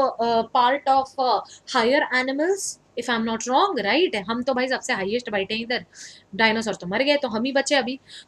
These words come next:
तो some higher plants and animals and un-, and aerobic microorganisms sometimes perform anaerobic respiration। Yes, आप लोग ये कैसे लिखोगे? इसका आंसर आपके टेक्स्ट बुक में कहीं प्रॉपरली दिया नहीं गया है,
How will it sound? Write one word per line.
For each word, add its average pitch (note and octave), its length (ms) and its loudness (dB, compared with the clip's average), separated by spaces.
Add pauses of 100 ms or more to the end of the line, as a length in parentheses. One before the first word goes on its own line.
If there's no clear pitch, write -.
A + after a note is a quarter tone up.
तो C4 60 -4
some D4+ 320 2 (140)
higher A3 340 4 (140)
plants B3+ 360 0
and B3 140 0
animals G#3+ 520 -4 (360)
and D4 380 0
un-, E4+ 200 -2 (520)
and D#4+ 160 2 (440)
aerobic D#4+ 580 6
microorganisms F3+ 840 -6 (380)
sometimes D#4 540 2
perform C#4 280 -2 (120)
anaerobic A3 460 -6
respiration। F3+ 540 -12 (160)
Yes, - 560 -6 (420)
आप C4+ 220 2
लोग C#4 220 0
ये A#3 40 -4
कैसे A3 300 -6
लिखोगे? G3+ 340 -8
इसका A#3+ 320 -4
आंसर A3 540 -6
आपके - 260 -8
टेक्स्ट A#3+ 280 -14
बुक A#3 160 -8
में B3 100 -8
कहीं A#3+ 260 -6
प्रॉपरली A3+ 520 -6
दिया G#3 280 -4
नहीं A3 280 -4
गया G3 200 -6
है, G3+ 200 -6